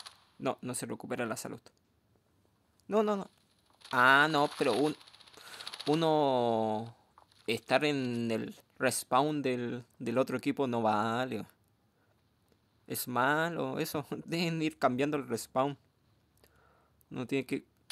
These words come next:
No, me mató. Necesito, eh, configuración, sensibilidad, controles, sensibilidad.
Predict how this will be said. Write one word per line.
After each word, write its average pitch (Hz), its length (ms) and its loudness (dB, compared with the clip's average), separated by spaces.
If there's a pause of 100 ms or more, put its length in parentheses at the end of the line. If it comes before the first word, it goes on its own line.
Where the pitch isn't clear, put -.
(1700)
No, 160 200 -2
me 135 120 -4
mató. - 180 -4 (1800)
Necesito, 135 680 -4 (1600)
eh, 117 420 -4
configuración, 120 720 -4 (400)
sensibilidad, 117 580 -6 (280)
controles, 143 600 -4 (680)
sensibilidad. 117 680 -8